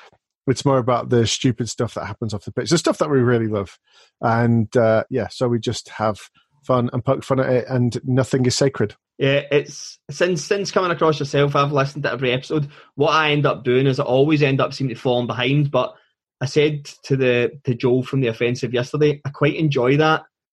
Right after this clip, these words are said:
Speaker 2: because it falls back into my Netflix culture of having
Speaker 1: Yeah.
Speaker 2: something to binge.
Speaker 1: I think what's quite nice as well is, um, a lot of football shows, it's very topical because, you know,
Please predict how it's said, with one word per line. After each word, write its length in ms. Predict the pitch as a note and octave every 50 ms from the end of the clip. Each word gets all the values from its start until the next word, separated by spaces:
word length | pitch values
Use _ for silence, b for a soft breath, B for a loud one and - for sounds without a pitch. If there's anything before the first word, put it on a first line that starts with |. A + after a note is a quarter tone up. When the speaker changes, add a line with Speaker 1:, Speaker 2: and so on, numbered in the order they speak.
| _ _
Speaker 2:
because 240 | - C3 - C3 A#2+
it 180 | B2+ A#2 - -
falls 340 | - C#3+ C#3 D3 D3+ D3
back 260 | C#3+ D3 C#3+ C#3 C#3+ D3
into 160 | C3+ B2 B2+
my 100 | B2 A#2
Netflix 540 | A#2+ A#2+ C3 - - - E3 C3+ - - -
culture 480 | E3 D#3 D3+ D#3 - F3+ E3+ D#3 C#3+ - _ _ _ _ _ _ _ _ -
of 100 | B2 -
having 280 | - C3 B2+ B2+ C3+ C3
Speaker 1:
Yeah. 180 | C#3 C#3 C3+
Speaker 2:
something 180 | C3 C3 - A2+
to 60 | - - C#3
binge. 380 | D#3 F3 F3+ E3 - - - _ _ _ -
Speaker 1:
I 60 | C#3+
think 180 | - G#3+ G3+
what's 120 | G3 E3+ -
quite 180 | - F3 E3+ D3+
nice 240 | D3+ D#3 C#3+ - -
as 100 | B2+ B2
well 180 | C#3 C#3 C3 A#2+
is, 260 | A2+ G#2+ - - - _
um, 420 | B2+ A#2 A#2 A2 G#2+ G#2 G#2+ G#2 - b b b b b b _
a 80 | C3 C3
lot 200 | C3+ C#3+ D3+ -
of 320 | D3+ B2+ - - - - _ _ _ _ _ _
football 420 | - D#3+ D3 C#3 - B2+ A#2+ A#2
shows, 320 | - - B2 A2+ A2+ G#2+
it's 140 | A2 - -
very 220 | - B2+ A#2+ A2+ A2+
topical 440 | - - C3 - - A#2 - A#2+
because, 440 | G#2+ G2 A2 - - A2+ G#2 F#2+ - b b b b b _
you 80 | -
know, 220 | A2+ A2+ G#2 G2